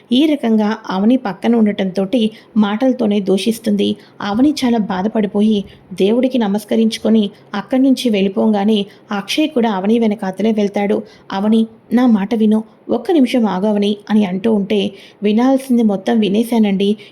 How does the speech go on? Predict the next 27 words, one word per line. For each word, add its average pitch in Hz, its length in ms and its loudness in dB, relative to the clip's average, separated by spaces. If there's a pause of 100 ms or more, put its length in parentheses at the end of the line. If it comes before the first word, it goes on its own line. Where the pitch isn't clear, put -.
ఇంకా 226 240 0
వినే 208 320 2
ఓపిక 214 380 -2
నా 208 180 0
దగ్గర 185 320 -2
లేదు" 196 380 0 (120)
అని 220 100 2
చెప్పేసేసి 202 680 -4 (260)
అవని 220 380 0 (120)
అలా 214 180 0
వెళ్ళిపోతూ 202 580 -2
ఉంటుంది. 196 500 -2 (280)
ఇక 262 340 -2 (100)
ఇదిలా 240 320 2
ఉండగా 208 500 0 (300)
పల్లవి 247 460 0 (100)
అవనికి 214 420 0
ఎదురుపడి, 214 580 0 (320)
"ఏంటి 262 480 2 (380)
అత్తయ్య 247 420 -2
గారు 254 340 2 (300)
గుడిలో 262 360 2
పెట్టిన 240 340 -2
బ్లెస్సింగ్స్‌కి 226 880 0 (280)
ఉండలేక 269 460 2
వెళ్ళిపోతున్నావా? 196 1040 -2 (300)
విన్నావా 254 580 2